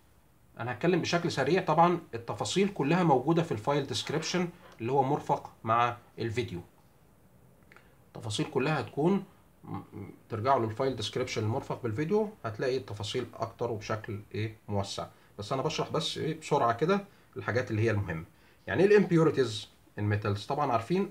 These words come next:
إحنا قلنا ال impurities اللي هي الشوائب، والشوائب ديت بتكون ذرات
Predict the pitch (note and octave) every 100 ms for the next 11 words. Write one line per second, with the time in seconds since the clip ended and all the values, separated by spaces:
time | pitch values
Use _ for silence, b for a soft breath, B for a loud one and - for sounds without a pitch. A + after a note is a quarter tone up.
0 | - - A#2 C3+ D#3+ - A2 D3 F#3+ D#3+
1 | C#3 C3 B2+ A2+ G#2+ - - _ _ _
2 | _ _ _ _ _ - A2 C3 D#3 D#3
3 | D3+ F3 D#3 A#2+ E3+ F3 C#3 B2 F#3+